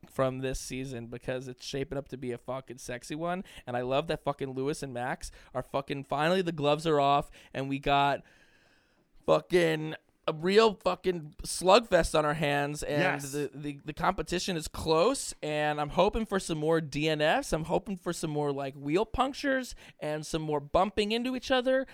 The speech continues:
Speaker 1: and some more of this going forward.
Speaker 2: Yeah.
Speaker 1: Um, yeah, w-, anything, should we maybe do a, a little bit about the <laughs> last and certainly least, the, our boys at Haas?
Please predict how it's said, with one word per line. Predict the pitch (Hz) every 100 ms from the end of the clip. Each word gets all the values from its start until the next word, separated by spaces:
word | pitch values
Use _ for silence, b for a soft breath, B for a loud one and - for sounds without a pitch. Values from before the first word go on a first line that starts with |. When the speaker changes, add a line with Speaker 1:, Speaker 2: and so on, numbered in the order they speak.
| B -
Speaker 1:
and | 160 165 160 160 160 160
some | - - 156
more | 156 226
of | 214
this | 175 180
going | - 160 151
forward. | - 208 208 131 71 - b b b b b _ _ -
Speaker 2:
Yeah. | 127 185 - - _ - - _ -
Speaker 1:
Um, | 147 147 143 143 143 139 - _ _ _ - - -
yeah, | 147 147 190 220
w-, | 147 147 139
anything, | 123 160 175 190 160
should | -
we | 185 175
maybe | 175 202
do | 185 175 165
a, | 143 143
a |
little | 147 147 165
bit | 165 160 160
about | 165 165 160 - -
the | 156 151 147 175 - - 180
<laughs> | - 185 -
last | 160 156 156 160
and | 160
certainly | - 151 135 143
least, | 135 139 143 -
the, | 151 135 139 131 139
our | 135
boys | 147 147 143
at | 143
Haas? | 135 135 160 170 -